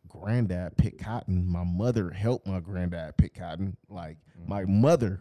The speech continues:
Speaker 1: helped my granddad pick cotton. Like, but it's, it, it's so far over here. Like, so it, it's kinda, I mean, and again,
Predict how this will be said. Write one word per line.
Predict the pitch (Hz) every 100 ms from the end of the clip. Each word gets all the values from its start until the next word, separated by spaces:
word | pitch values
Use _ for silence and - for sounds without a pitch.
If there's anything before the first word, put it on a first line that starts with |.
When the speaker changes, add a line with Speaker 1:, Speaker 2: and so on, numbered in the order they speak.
| -
Speaker 1:
helped | - 120 110
my | 113
granddad | 110 123 110 104 98
pick | 98 85
cotton. | 92 71 87
Like, | 87 87 - - - _ _
but | 101 110 95
it's, | 120 113
it, | 117 - 117 104
it's | 107 113
so | - 113
far | 107 113 110 95
over | 95 92
here. | 104 110 87 80
Like, | 85 85 82 _ _ _ _ _ _ _ -
so | - 95 92 104
it, | 117 -
it's | 117
kinda, | - 147 151 143 127 135 120 _ _ _ _ _ _ _ _ _ _ _ _ _ _ _ _ _ _
I | -
mean, | 123 131 131 -
and | 107
again, | 104 85 104 131 131 95 85